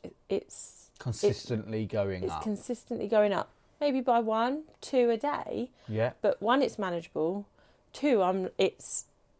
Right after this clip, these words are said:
Speaker 1: it's enough of an endorphin to make me go, "Ooh," like, "Ooh, exciting," you know,
Speaker 2: Yeah.
Speaker 1: and things like, and actually also if it drops one day because we didn't post on a day, I don't go, <gasps> "Oh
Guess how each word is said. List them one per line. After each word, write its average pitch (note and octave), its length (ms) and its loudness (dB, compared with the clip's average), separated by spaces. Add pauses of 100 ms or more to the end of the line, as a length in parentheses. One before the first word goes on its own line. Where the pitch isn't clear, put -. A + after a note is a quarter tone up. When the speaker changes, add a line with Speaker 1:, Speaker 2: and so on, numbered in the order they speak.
(180)
Speaker 1:
it's G#3 220 4
enough A3 300 4
of F#3 120 -6
an E3 80 -4
endorphin D#3+ 640 0
to - 80 -14
make D#3+ 120 -4
me D#3 60 -8
go, D#3+ 160 0 (140)
"Ooh," C#4+ 220 2 (300)
like, - 280 -14
"Ooh, C#4+ 120 -2
exciting," - 640 -6
you G#3 80 -4
know, - 80 2
Speaker 2:
Yeah. G2+ 100 0 (400)
Speaker 1:
and G3 80 -4
things G3+ 160 0
like, G3+ 220 0
and A3 140 4
actually G#3 440 0
also G#3 300 2
if G3 120 -4
it - 200 0 (640)
drops - 360 8
one A3 340 4
day F3 300 2
because E3 240 -8
we E3+ 100 -2
didn't G#3 260 2
post C3 380 -10
on B2 100 -8
a C#3 80 -10
day, - 420 -6 (880)
I F#3+ 100 4
don't G3+ 220 8
go, F3 180 6
<gasps> - 20 -2
"Oh B4 640 10